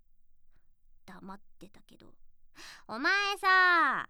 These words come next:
人に片付けてもらっておいてお礼も言わないで黙ってるとか最悪だかんね。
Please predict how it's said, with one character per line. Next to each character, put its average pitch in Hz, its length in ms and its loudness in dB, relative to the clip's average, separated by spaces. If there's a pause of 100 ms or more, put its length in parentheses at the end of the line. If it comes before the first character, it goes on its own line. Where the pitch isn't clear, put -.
(420)
人 - 340 -4
に 320 160 -4
片 302 380 -4
付 294 160 -12
け 269 160 -10
て 202 120 -14
も 196 180 -12
ら 208 120 -6
っ 208 40 -12
て 226 200 -14
お 226 160 -8
い 220 100 -10
て - 220 -18
お 202 160 -10
礼 277 220 -6
も 269 140 -6
言 254 160 -8
わ 262 100 -8
な 269 180 -8
い 254 60 -10
で 202 120 -10
黙 214 300 -2
っ 277 60 -4
て 214 200 -12
る 254 140 -10
と 233 80 -10
か - 160 -18 (100)
最 381 400 0
悪 381 260 -4
だ 392 160 2
か 381 200 2
ん 330 100 -4
ね。 262 360 -4